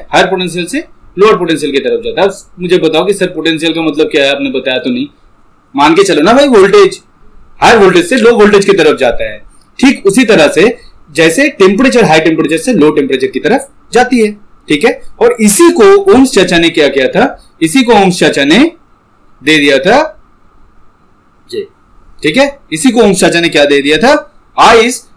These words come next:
directly proportional to V। ये V क्या है, V है भाई पोटेंशियल डिफरेंस। क्या है V? V है भाई पोटेंशियल डिफरेंस। पोटेंशियल डिफरेंस क्या है भाई?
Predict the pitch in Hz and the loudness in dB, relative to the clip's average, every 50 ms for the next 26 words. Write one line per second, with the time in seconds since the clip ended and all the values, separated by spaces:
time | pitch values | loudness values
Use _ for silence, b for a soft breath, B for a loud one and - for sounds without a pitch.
0 | _ - 139 170 220 262 262 247 247 226 208 190 160 165 156 160 151 151 147 147 | _ -4 -2 0 2 2 0 0 0 2 2 2 2 0 -2 -4 -6 -6 -6 -4
1 | 254 285 - - _ _ _ - 156 151 135 107 - - 143 135 135 190 240 226 | -4 -4 -4 -6 _ _ _ -4 0 0 0 0 -4 -8 -6 -2 0 0 2 2
2 | 277 269 269 269 320 359 - - - _ _ _ _ _ _ - - - - - | 2 2 2 0 0 -2 -6 -12 -20 _ _ _ _ _ _ -20 -20 -20 -20 -20
3 | - - - - _ _ _ _ _ _ _ _ _ - - - _ _ - - | -20 -20 -20 -20 _ _ _ _ _ _ _ _ _ -20 -20 -20 _ _ -20 -18
4 | - - - - - _ - - - - - - - _ - - - 147 170 214 | -18 -20 -20 -20 -20 _ -20 -20 -20 -20 -20 -20 -20 _ -18 -10 -4 0 2 4
5 | 208 196 196 185 220 220 208 196 196 196 196 180 196 190 170 160 135 117 120 110 | 4 4 4 2 2 2 2 0 0 0 2 2 2 2 2 0 -2 -2 -4 -8
6 | 104 - - - - - - 160 175 196 214 208 208 285 370 - - - _ _ | -10 -12 -16 -20 -18 -8 -4 0 2 2 2 4 4 2 2 0 -4 -16 _ _
7 | _ - - - - - 135 175 208 202 185 180 175 180 247 147 143 - - 185 | _ -20 -20 -20 -14 -6 -2 0 2 4 4 4 4 2 2 0 -2 -4 -4 0
8 | 190 220 226 190 214 185 151 139 117 - 107 107 - - - 165 185 220 214 247 | 0 2 2 2 2 2 2 0 -2 -4 -6 -16 -16 -12 -4 -2 0 0 2 0
9 | 247 247 247 220 247 240 208 214 254 254 247 226 247 294 | 0 0 -2 -2 -4 -6 -4 -4 -2 -2 0 0 -2 -2